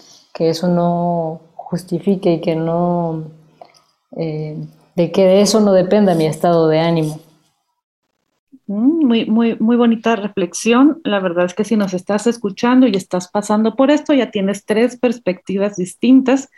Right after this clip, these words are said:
Speaker 2: y, y, bueno, tal vez alguna de ellas tenga sentido para ti. Así es que te lo, te lo compartimos y espero que sea funcional.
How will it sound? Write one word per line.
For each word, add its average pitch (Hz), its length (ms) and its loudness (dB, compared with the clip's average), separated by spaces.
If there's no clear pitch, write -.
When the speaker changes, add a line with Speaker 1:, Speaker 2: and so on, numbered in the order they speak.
Speaker 2:
y, 190 340 -4
y, 180 280 -6
bueno, 185 380 -4
tal 185 140 -2
vez 185 240 -2
alguna 190 480 -2
de 185 120 0
ellas 185 280 -4
tenga 185 240 -2
sentido 180 500 -4
para 175 280 -4
ti. 330 280 2
Así 185 220 -6
es 170 80 -4
que 208 100 -4
te 226 120 -2
lo, 196 320 0
te 185 80 0
lo 170 160 -2
compartimos 226 760 2
y 190 120 -4
espero 185 420 -2
que 185 120 -6
sea 170 200 -4
funcional. 165 880 -2